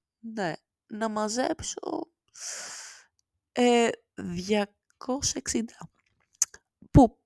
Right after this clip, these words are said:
ας πούμε, τι συμβαίνει τώρα, έτσι. Εμ, εγώ θα πάω και Πράγα. <laughs> Θα πάω δεκαοκτώ με είκοσι μία, όπως όλοι ξέρουν. Έχω φάει τα αυτιά του κόσμου όλου. Που για την Πράγα δεν έχω λεφτά.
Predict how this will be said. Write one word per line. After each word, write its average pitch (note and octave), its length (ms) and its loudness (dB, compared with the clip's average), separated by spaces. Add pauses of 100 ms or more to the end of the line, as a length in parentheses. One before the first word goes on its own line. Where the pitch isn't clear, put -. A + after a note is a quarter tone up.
(240)
ας G3+ 180 6
πούμε, F#3+ 180 2
τι - 120 -2
συμβαίνει G3+ 440 4
τώρα, - 260 2
έτσι. - 340 -12 (840)
Εμ, D3+ 600 -4 (1400)
εγώ G3 160 6
θα - 80 6
πάω C4 120 8
και D4 100 0
Πράγα. - 380 0 (260)
<laughs> - 540 8 (540)
Θα G3 200 4
πάω A3+ 300 8
δεκαοκτώ - 520 4
με B3+ 180 -2
είκοσι - 240 -6
μία, A3 280 -4 (160)
όπως F3 220 -4
όλοι F3 140 -4
ξέρουν. - 420 -2 (400)
Έχω G3+ 280 8
φάει F3+ 480 2
τα - 80 2
αυτιά F3+ 220 -2
του G3 80 -10
κόσμου G#3+ 300 4
όλου. D#3 260 4 (520)
Που - 100 8
για F3 120 12
την D#3 100 4
Πράγα D#3 220 8
δεν B3 140 -2
έχω - 160 -10
λεφτά. - 340 -10